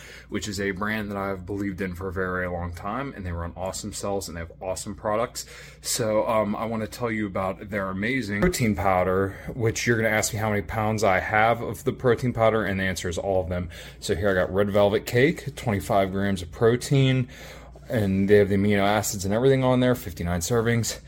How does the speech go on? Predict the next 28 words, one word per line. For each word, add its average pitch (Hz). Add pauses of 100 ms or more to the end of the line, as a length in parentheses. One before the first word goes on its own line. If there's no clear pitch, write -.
(360)
Peanut 110
butter 98
fluff, 110
uh, 95
Fluffernutter, 113
twenty-six 101
grams 127
of -
protein, 117 (540)
and 101
then 95
also 95
the 87
chocolate 104
chip - (140)
cookie, 85
which 85
literally 98
has 85 (300)
real 90
pieces 87
of 87
chocolate -
chip -
cookie 85
in 80
there. 80 (420)
So 87